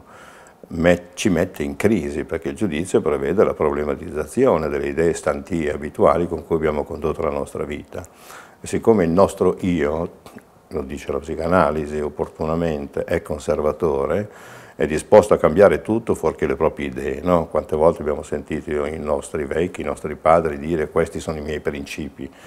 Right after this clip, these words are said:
quando la solidità di quei principi erano solo le abitudini delle loro idee.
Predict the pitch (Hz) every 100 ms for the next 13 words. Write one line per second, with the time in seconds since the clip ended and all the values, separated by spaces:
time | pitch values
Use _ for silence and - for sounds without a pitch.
0 | - - - _ 82 80 78 76 - 76
1 | 76 73 85 73 73 71 85 78 - 71
2 | 71 78 76 71 85 78 73 71 71 -
3 | 71 65 80 67 67 69 67 65 76 69
4 | 71